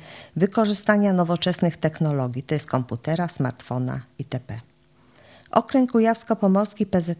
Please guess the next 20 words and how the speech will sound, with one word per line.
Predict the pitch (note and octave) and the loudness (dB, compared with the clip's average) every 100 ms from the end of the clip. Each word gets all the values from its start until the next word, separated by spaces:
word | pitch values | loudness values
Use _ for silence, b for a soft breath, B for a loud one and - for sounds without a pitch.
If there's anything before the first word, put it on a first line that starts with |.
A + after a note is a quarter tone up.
| - | 0
N | C#3+ F#3+ - | 0 0 -2
działa | E3 G3 G3 G3 | 0 2 4 2
na | G3 | 2
terenie | G3 F#3+ F#3+ F#3+ | 2 2 4 2
całego | F#3+ F3 D#3+ D#3 D3+ | 2 2 2 2 0
województwa. | D3 C#3+ C3 B2+ - - - D3+ _ _ _ _ | 2 0 -2 -6 -8 -10 -12 -12 _ _ _ _
Przy | - F#3 | -2 0
okręgu | F3+ A#3+ C#4+ - D3+ | 0 0 0 0 2
mieści | E3+ - G3 | 0 0 -2
się | G3 F#3+ | 0 0
Biblioteka | F3 G#3 F3 D#3 D#3 D3+ F3 | 2 0 2 0 0 -4 -4
Książki | - C#3 - E3 | -2 -4 -2 -2
Mówionej. | F3 E3 D3+ - - - _ _ B B B B B B B | -2 -2 -4 -4 -8 -14 _ _ B B B B B B B
Mamy | F#3+ G3 G3+ G3+ | 2 4 2 2
siedemnaście | - G3+ G3 G3 G#3+ - F#3 | 2 2 4 2 2 0 -4
kół | - E3+ | -2 -4
powiatowych | D#3 C#3+ C#3 D3 D3 C#3 D3 | -2 -2 -2 -2 -2 -2 -2
P | - D3+ | -2 -2
Z | C#3+ - - | -4 -4 -2
N, | D3+ | 0